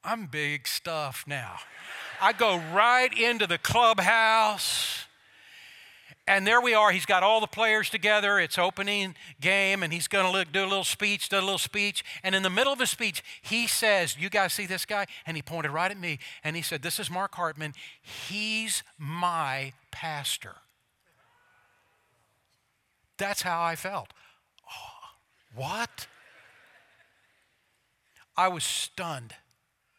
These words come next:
All the guys in the room were stunned. Greg Biagini was not the kind of guy that had a pastor,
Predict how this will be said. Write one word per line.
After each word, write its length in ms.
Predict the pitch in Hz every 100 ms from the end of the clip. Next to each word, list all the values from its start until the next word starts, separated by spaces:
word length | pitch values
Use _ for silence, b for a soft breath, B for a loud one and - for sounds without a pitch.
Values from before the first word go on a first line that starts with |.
| _ B B B B _ _ _ _ _ _ 208
All 220 | 262 269
the 80 | 220
guys 320 | 214 208 175
in 80 | 196
the 60 |
room 200 | 240 349
were 80 | 202
stunned. 360 | - 196 151 123 B B B B _ _ _
Greg 240 | - 226 190
Biagini 460 | 254 208 277 254
was 200 | 190 175
not 280 | 170 202 254 -
the 60 | -
kind 240 | - 214
of 80 | 190
guy 200 | 208 202
that 160 | 185 156
had 200 | 226 247
a 40 |
pastor, 480 | - 147 127 -